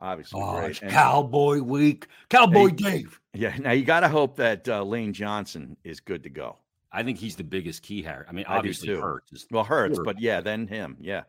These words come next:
Speaker 2: Yeah. I mean, you look
Speaker 1: Yeah.
Speaker 2: at the numbers of h-, his individual under a microscope numbers are insane, Lane Johnson. Like, he, he's going to Hall of Fame.
Speaker 1: Oh, I think so too.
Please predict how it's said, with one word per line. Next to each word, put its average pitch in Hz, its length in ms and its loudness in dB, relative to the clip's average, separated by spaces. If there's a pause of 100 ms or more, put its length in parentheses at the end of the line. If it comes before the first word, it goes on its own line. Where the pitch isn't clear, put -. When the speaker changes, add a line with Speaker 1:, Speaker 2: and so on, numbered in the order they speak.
(200)
Speaker 2:
Yeah. 80 220 -16 (200)
I - 40 -8
mean, 131 120 0
you 160 100 -2
look 214 120 -2
Speaker 1:
Yeah. - 60 -2
Speaker 2:
at 85 40 -4
the 123 80 -2
numbers 110 680 -2 (100)
of 87 400 -4 (680)
h-, - 240 -20
his 151 340 -4
individual 90 1040 -4 (340)
under 101 260 0
a 90 40 -2
microscope 85 680 -8
numbers 73 500 -12 (560)
are 80 420 -4
insane, 92 920 -6 (140)
Lane 73 260 -10
Johnson. - 400 -18
Like, 87 120 -16
he, - 220 -8
he's 190 160 2
going 156 240 4
to 80 80 -2
Hall - 200 -4
of - 60 -16
Fame. 104 360 -4 (280)
Speaker 1:
Oh, 123 80 -4
I 143 140 2
think 143 220 -8
so 117 200 -6
too. 107 380 -10